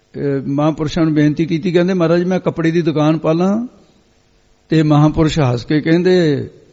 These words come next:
ਤੇ ਜਵਾਬ ਕੀ ਦਿੱਤਾ ਹੈ? ਕਹਿੰਦੇ, "ਸਾਊ ਤਨ ਹਟੜੀ ਇਹੋ ਮਨ ਬਣਜਾਰਾ।" ਬਸ ਇੱਕੋ ਤੁਕ ਬੋਲੀ, "ਤਨ ਹਟੜੀ ਇਹੋ ਮਨ ਬਣਜਾਰਾ,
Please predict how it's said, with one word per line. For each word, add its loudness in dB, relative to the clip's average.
ਤੇ 2
ਜਵਾਬ 4
ਕੀ 4
ਦਿੱਤਾ 2
ਹੈ? 4
ਕਹਿੰਦੇ, 4
"ਸਾਊ 0
ਤਨ 2
ਹਟੜੀ 4
ਇਹੋ 8
ਮਨ 6
ਬਣਜਾਰਾ।" -2
ਬਸ -4
ਇੱਕੋ -6
ਤੁਕ -8
ਬੋਲੀ, -10
"ਤਨ 2
ਹਟੜੀ 2
ਇਹੋ 4
ਮਨ 2
ਬਣਜਾਰਾ, -4